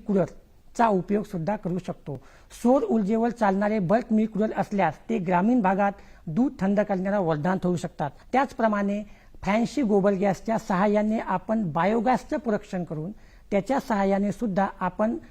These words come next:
दूध थंड करू शकतो व त्यामधून निर्मित झालेले स-, खत हे शेताला खूप फायद्याचे असते. त्याचप्रमाणे आत्ताच नॅशनल, म्हणजे नॅ-, राष्ट्रीय डेअरी अनुसंधान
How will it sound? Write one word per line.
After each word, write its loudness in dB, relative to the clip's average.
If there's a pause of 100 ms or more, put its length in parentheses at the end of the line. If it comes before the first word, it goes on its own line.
(120)
दूध 2
थंड 4
करू 2
शकतो -8 (260)
व 6 (300)
त्यामधून 2
निर्मित 4
झालेले 0
स-, -12 (280)
खत 0 (420)
हे 0 (100)
शेताला 0 (100)
खूप 0 (640)
फायद्याचे 2
असते. -12 (340)
त्याचप्रमाणे -2
आत्ताच -6
नॅशनल, -4 (120)
म्हणजे -4 (100)
नॅ-, -6
राष्ट्रीय -4
डेअरी 0
अनुसंधान -2